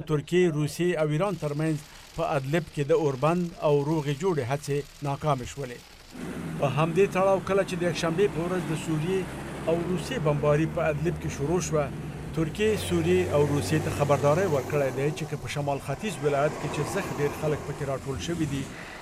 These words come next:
نظامي عملیات وکړي، نو د وینو رود به روان شي. ملګرو ملتونو هم دا اندېښنه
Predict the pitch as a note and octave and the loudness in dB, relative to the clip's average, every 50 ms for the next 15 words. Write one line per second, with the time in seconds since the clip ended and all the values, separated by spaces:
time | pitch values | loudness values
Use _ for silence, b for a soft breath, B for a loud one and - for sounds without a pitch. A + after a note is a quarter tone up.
0 | C#3 C3+ C3 A2 C#3 C#3 C3+ D3 D3+ D#3 C#3+ C3+ C3+ C3+ C3+ C3+ C3+ C#3 C3+ - | -4 -2 0 2 2 2 4 4 4 4 4 4 2 0 0 2 2 2 2 0
1 | - D3+ F3 F3 - D#3 C#3+ C#3+ C#3 B2+ - - - - - - - C#3+ C#3 C#3 | 0 -2 -2 -2 -2 -2 -2 -2 -4 -6 -8 -10 -12 -12 -10 -8 -4 -2 0 0
2 | C#3 C3+ C3 A#2+ - - - - - - B2+ B2+ C#3+ D#3 G3+ A3+ F#3 D3+ C3+ C3+ | 0 0 -2 -4 -8 -10 -12 -12 -12 -8 -4 -2 -2 0 2 2 2 2 2 2
3 | C3+ B2+ A2 A2+ C3+ B2+ B2+ C3 C3+ C3+ A#2+ A2 - - - - - - - - | 0 -2 -2 -4 -4 -2 -2 -2 -2 -2 -4 -4 -6 -10 -10 -12 -12 -12 -10 -10
4 | - - C#3+ C#3+ - - - - - - - - - - - - - - - - | -10 -8 -8 -8 -8 -8 -8 -10 -10 -12 -12 -12 -12 -12 -12 -12 -12 -10 -6 -4
5 | C3 C3 C3 C3 C3+ D3 D3 D#3 D#3+ D#3 D#3 E3 D#3+ - F#3+ F#3+ F#3 D#3+ D3+ G#3+ | -2 -2 0 2 4 4 6 6 6 4 4 4 2 2 0 0 0 2 0 0
6 | A3 F3+ C#3+ D3+ D3 C#3 C3 C3+ C#3 - - E3+ | 0 0 2 2 0 2 0 -2 -2 -2 -2 -4